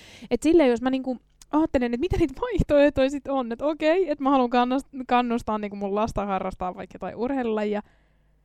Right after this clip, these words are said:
mutta vaihtoehdot on se, että joko minä kuskaan tai ostan sille viidenkymmenen tonnin mopoauton, että se voi itse ajaa.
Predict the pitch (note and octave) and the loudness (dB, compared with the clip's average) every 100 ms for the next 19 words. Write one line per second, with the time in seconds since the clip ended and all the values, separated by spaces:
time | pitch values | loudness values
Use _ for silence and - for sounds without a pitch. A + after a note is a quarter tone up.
0 | _ _ - A#3+ A#3 G#3+ G3+ - G#3 F#3+ | _ _ -8 -4 2 4 4 0 -6 -6
1 | G3+ A#3+ B3+ D#4 - F#3 G3 F#3+ A#3+ A#3+ | -6 -4 0 2 2 -2 -4 -4 0 2
2 | A3 - D#4 - - A#3 G#3+ G#3+ A3 G#3 | 0 -2 -4 -6 0 2 2 0 -2 -2
3 | G3+ - F3+ F3+ F3+ F3+ G#3 F#3 F3+ F3 | -6 -8 -8 -6 -4 -2 -2 -2 -6 -8
4 | F#3+ E3+ D#3+ F3+ G3+ G3+ F3+ F3 E3+ F3+ | -10 -14 -6 0 2 2 2 0 -4 -10
5 | F#3 F3+ F3 F3 F3+ - F3 F3+ | -10 -8 -8 -8 -6 -8 -6 -6